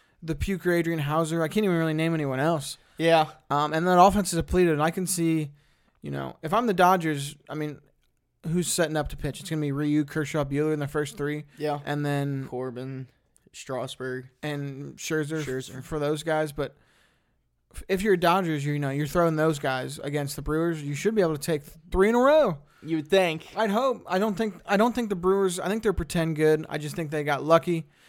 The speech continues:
Speaker 1: They just, they played some really bad teams down the stretch. They're winning, like, the Pirates and the Cubs and the Padres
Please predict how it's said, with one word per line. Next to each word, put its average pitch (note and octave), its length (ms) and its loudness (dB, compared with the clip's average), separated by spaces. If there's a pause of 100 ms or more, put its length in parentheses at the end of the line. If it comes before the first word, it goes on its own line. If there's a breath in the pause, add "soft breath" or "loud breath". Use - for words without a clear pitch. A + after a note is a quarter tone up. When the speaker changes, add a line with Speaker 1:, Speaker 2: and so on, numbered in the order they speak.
(120 soft breath)
Speaker 1:
They D#3 100 -2
just, D3 220 -8 (100)
they F3+ 140 4
played A3 300 6
some D3+ 280 -2
really D#3+ 220 4
bad D3 260 2
teams D3 280 -4
down C#3+ 120 -4
the C3 80 -6
stretch. - 480 -6 (480 soft breath)
They're F3 120 2
winning, E3 640 -2
like, E3+ 200 0 (600)
the E3+ 120 -2
Pirates E3+ 600 2 (320)
and D#3+ 200 -4
the D#3 60 -2
Cubs D#3+ 560 6 (300 soft breath)
and D#3 220 -6
the D3 40 -2
Padres D3+ 680 2